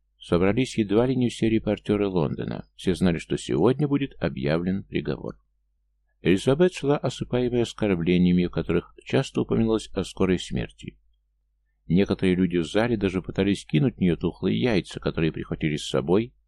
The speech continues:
именно для этой цели. Но ни одно из них не попало в Элизабет. Они разбились позади нее.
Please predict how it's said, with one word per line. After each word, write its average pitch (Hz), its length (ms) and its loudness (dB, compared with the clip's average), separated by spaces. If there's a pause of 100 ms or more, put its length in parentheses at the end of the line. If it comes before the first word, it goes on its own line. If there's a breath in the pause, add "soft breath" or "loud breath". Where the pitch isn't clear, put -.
(180)
именно 156 380 2
для 110 180 -4
этой 98 180 -2
цели. - 480 -8 (720)
Но 90 100 4
ни 117 120 6
одно 139 280 2
из 156 140 -2
них 151 180 0
не 147 80 0
попало 127 460 0
в 65 80 2
Элизабет. 64 500 -4 (340)
Они 107 220 4
разбились 101 440 -2
позади 95 460 -2
нее. 58 360 -4